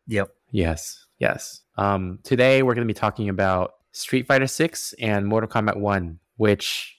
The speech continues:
Speaker 2: I just realized saying it out loud, it kinda sounds funny. It's like we're back in the nineties 'cause the, the name of the games are still single digit numbers after them.
Speaker 1: Yeah. <laughs>
Speaker 2: <laughs> Yeah, 'cause, like, what, in the nineties was Street Fighter Two,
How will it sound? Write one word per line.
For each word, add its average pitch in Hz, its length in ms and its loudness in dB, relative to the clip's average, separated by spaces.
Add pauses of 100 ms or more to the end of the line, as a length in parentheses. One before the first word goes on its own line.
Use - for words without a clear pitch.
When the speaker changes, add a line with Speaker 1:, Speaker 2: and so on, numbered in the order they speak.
(140)
Speaker 2:
I 104 140 -4
just 113 200 0
realized 107 360 4
saying 113 340 2
it 107 140 2
out 98 200 4
loud, 95 300 2
it 104 140 -4
kinda 104 220 2
sounds 95 320 0
funny. 107 600 -2 (160)
It's - 220 -10
like 95 180 2
we're 98 100 -2
back 95 320 0
in 101 80 0
the 92 80 -2
nineties 92 520 -2
'cause 95 260 -2 (220)
the, 98 260 -2 (180)
the 98 140 0
name 104 320 0
of 101 60 -2
the 98 60 -4
games 98 380 -4
are 98 100 -4
still 95 540 0 (140)
single 104 480 -2
digit 98 420 0 (160)
numbers 95 400 -2 (140)
after 110 280 -2
them. 123 160 0
Speaker 1:
Yeah. 101 260 -4 (520)
<laughs> 160 240 2 (160)
Speaker 2:
<laughs> - 200 2 (420)
Yeah, 87 300 0 (140)
'cause, 101 160 -4
like, 101 220 2
what, 95 260 2
in 104 120 -4
the 104 100 0
nineties 98 420 0
was 98 100 -2
Street - 200 -8
Fighter 98 220 0
Two, 110 380 -2